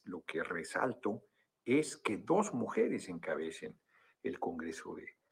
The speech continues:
Tlaxcala, que además son jóvenes, son del Partido del Trabajo, y que, por si no fuera suficiente, este, pues es un proceso que está dando de cambio. Hablo del machismo, de la necesidad de su erra-,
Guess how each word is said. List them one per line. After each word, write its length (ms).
Tlaxcala, 680
que 120
además 340
son 140
jóvenes, 440
son 220
del 140
Partido 340
del 100
Trabajo, 520
y 220
que, 360
por 120
si 120
no 120
fuera 220
suficiente, 840
este, 640
pues 200
es 180
un 240
proceso 480
que 120
está 240
dando 260
de 120
cambio. 640
Hablo 380
del 180
machismo, 600
de 100
la 120
necesidad 340
de 40
su 180
erra-, 400